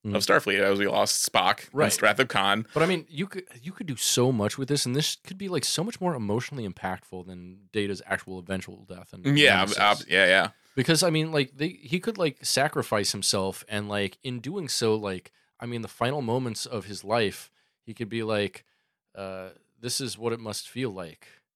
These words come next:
Speaker 1: to sacrifice for love," or something, and then he
Speaker 2: Mm-hmm.
Speaker 1: blows up. Dude, everyone would fucking cry at that shit, right?
Speaker 2: Mm-hmm.
Speaker 1: That shit would be so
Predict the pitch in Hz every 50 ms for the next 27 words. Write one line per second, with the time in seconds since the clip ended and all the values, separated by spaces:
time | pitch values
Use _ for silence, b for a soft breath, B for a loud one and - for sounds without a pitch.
0 | _ _ _ _ _ _ _ _ _ _ _ _ _ _ _ _ - - 101 -
1 | - 143 135 123 - 101 87 - - 87 73 - - - - - 95 90 92 110
2 | 113 101 80 76 - - 104 92 - - 104 90 - 98 95 101 104 113 110 107
3 | 107 107 110 107 113 110 110 98 110 117 113 110 - b b b b b b _
4 | _ - 196 196 202 202 202 - _ _ _ _ - 208 214 165 165 151 131 120
5 | 117 107 107 98 - - - 101 - - 90 - - - 110 90 90 90 85 -
6 | - 85 78 76 - - - 90 85 85 104 120 127 156 170 180 180 - 123 117
7 | 117 117 120 120 117 117 120 131 - 220 226 - - - 208 190 180 160 165 151
8 | - - - - - - 185 180 170 160 151 143 135 123 113 101 92 -